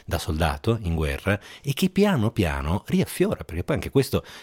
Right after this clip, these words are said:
ti aggiungo un altro peso. Allora, tu stavi cercando in realtà di, di dire non sembra la trama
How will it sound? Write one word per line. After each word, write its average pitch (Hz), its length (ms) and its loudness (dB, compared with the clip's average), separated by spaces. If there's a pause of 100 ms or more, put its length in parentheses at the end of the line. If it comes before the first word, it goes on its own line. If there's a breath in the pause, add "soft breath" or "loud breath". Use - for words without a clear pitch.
ti - 80 4
aggiungo 139 320 6
un 95 80 2
altro 98 240 0
peso. 98 400 4
Allora, 85 220 0
tu - 100 -4
stavi 87 180 4
cercando 107 300 4
in 104 40 4
realtà 87 200 4
di, 92 180 4 (320 loud breath)
di 117 100 4
dire 101 160 6
non 101 120 4
sembra 123 380 4
la 92 60 2
trama - 540 2